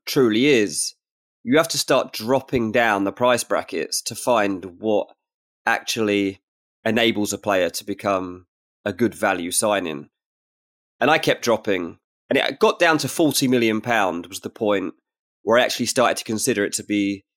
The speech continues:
a truly good deal at that price point. And actually at that, at that valuation, there were two players that jumped out at me that really set the bar.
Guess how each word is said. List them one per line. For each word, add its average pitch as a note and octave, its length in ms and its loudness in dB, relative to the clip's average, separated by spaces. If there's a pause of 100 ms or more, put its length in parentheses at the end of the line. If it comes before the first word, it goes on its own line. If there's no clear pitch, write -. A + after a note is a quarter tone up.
(840)
a A#2 60 -4
truly A#2 460 2
good G#2 340 -2
deal F#2+ 480 0 (480)
at - 360 -2
that - 240 -2
price G#2 280 -2
point. A2 380 -4 (640)
And C#3 100 2
actually B2 360 2
at - 100 0
that, - 240 0 (480)
at A#2 100 -2
that G#2+ 180 2
valuation, G#2 680 2
there G#2 140 0
were G#2+ 80 -2
two C3+ 240 2
players A2 400 2
that A2 140 -2
jumped A2+ 280 -2
out A#2+ 220 2
at - 80 -10
me D#2+ 280 -6 (960)
that - 120 -4
really A2 320 2
set - 240 0
the - 60 -12
bar. G#2 420 2